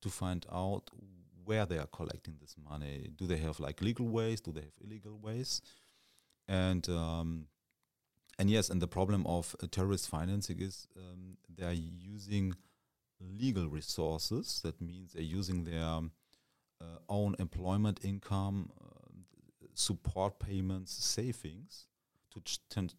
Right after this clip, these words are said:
to transfer this over N G Os, uh, to, for example, Afghanistan or to other countries. And, and, and, and these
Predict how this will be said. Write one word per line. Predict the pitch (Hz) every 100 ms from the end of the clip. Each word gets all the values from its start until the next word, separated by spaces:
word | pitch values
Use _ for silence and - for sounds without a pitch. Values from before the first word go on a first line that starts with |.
| - - -
to | 104
transfer | 104 92 - 107
this | 101 95 -
over | 95 90 90 87 - _ _ _ -
N | 107
G | 92 -
Os, | 110 90 123 - - _ _ _ _ _
uh, | 87 85 85 82 -
to, | - 95 90
for | 80 78
example, | - 85 78 69
Afghanistan | - 92 92 82 78 78 90
or | 71 73 76
to | -
other | 80 76
countries. | - 76 73 87 98 - - - _ _ _ 85
And, | 85 82 82 76 78
and, | 80 76
and, | 76 76 73 _ _ _ _ _ 90
and | 80
these | 92 -